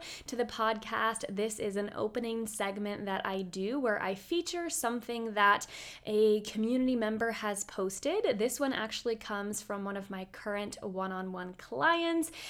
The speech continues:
and this one is a little bit more lighthearted. There's a photo here that kind of made me laugh, so I'll share about that. But, you know, really this is just a way to share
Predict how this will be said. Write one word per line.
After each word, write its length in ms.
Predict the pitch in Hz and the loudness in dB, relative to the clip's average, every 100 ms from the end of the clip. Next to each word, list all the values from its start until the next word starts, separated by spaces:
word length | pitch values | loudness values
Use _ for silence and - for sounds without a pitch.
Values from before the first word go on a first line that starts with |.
| - | -8
and 240 | - 226 226 | -2 4 4
this 220 | 294 302 | 4 4
one 340 | 294 277 285 | 6 6 6
is 380 | 285 240 233 233 | 2 0 -2 0
a 60 | 277 | 0
little 200 | 370 427 | 2 2
bit 160 | 349 | 2
more 400 | 240 240 247 247 - | 2 4 4 4 2
lighthearted. 800 | 208 214 226 - 214 208 220 202 | 2 2 2 -2 -4 -2 -2 0
There's 220 | 196 196 | 0 0
a 100 | 190 | -2
photo 800 | 185 - 220 233 247 247 247 240 | -4 0 4 6 6 6 6 4
here 500 | 247 233 220 226 226 | 2 0 2 4 2
that 220 | 202 - | 0 -2
kind 200 | - 214 | -2 -2
of 140 | 214 208 | -2 -2
made 220 | 196 196 | -2 0
me 100 | 196 | 0
laugh, 400 | 190 185 185 190 | 0 0 -2 -2
so 260 | - 196 196 - - | 2 4 4 -2 -2
I'll 100 | 233 | 0
share 280 | 214 240 233 | 2 4 6
about 340 | 214 202 - | 6 4 4
that. 360 | 196 190 202 196 | 4 6 6 4
But, 240 | 202 196 | 4 4
you 120 | - 208 | 4 2
know, 80 | |
really 340 | 214 247 311 302 | 2 4 4 4
this 240 | 240 240 | 2 0
is 120 | 233 | -2
just 240 | 214 220 220 | 0 -2 -2
a 60 | |
way 260 | 202 202 196 | -2 0 -2
to 180 | 196 190 | -4 -6
share 460 | - 330 311 277 | 2 4 6 4